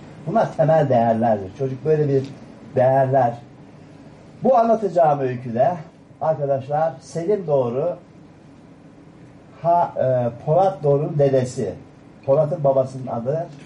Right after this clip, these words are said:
Cemil Bey. Emekli hakim. Şimdi İzmir civarında oturuyorlar. Ama bu öykü, e, Hatay'da,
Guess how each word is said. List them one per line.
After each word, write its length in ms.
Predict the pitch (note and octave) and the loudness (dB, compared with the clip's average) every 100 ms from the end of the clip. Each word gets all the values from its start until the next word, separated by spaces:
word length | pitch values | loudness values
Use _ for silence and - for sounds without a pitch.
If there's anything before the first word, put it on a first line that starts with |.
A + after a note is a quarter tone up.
| - - - - - - | -20 -20 -20 -20 -20 -8
Cemil 340 | C3 C#3 D3 A#2+ | 0 2 2 2
Bey. 220 | G#2 D3 - - - - | 0 -2 -6 -12 -14 -2
Emekli 560 | C3+ C#3 B2+ C3+ B2+ - - - - | 2 2 0 -4 -6 -8 -16 -20 -12
hakim. 540 | A#2 G#2+ G2 A2+ D3 D3 - - - - - - - - - - - - - - - - - - - | -2 -2 -2 -6 -8 -10 -14 -20 -20 -20 -20 -20 -20 -20 -20 -20 -20 -20 -20 -20 -20 -20 -20 -16 -8
Şimdi 300 | A2+ A2+ A#2 | -6 -4 -4
İzmir 220 | A2+ G#2+ | -2 -2
civarında 360 | G#2+ G#2 G2+ | 0 0 0
oturuyorlar. 540 | G2+ G2 G2+ F#2+ A#2 C3+ - - - - - - - - - - - - - - - - - - - - - - - - | -8 -8 -6 -2 0 -2 -6 -20 -20 -20 -20 -20 -20 -20 -20 -20 -20 -20 -20 -20 -20 -20 -20 -20 -20 -20 -20 -20 -16 -2
Ama 280 | D#3 E3 D#3 | 2 4 2
bu 160 | E3+ D3 | 2 2
öykü, 420 | C#3 D3+ D#3 E3 D3 - A2 A2 | 2 0 -2 -2 -6 -12 -14 -6
e, 160 | G#2+ G2+ - - - - - - - | -4 -2 -4 -8 -12 -16 -18 -18 -4
Hatay'da, 640 | D3+ D3 C3+ A2+ A2+ C#3 | -2 2 2 2 2 0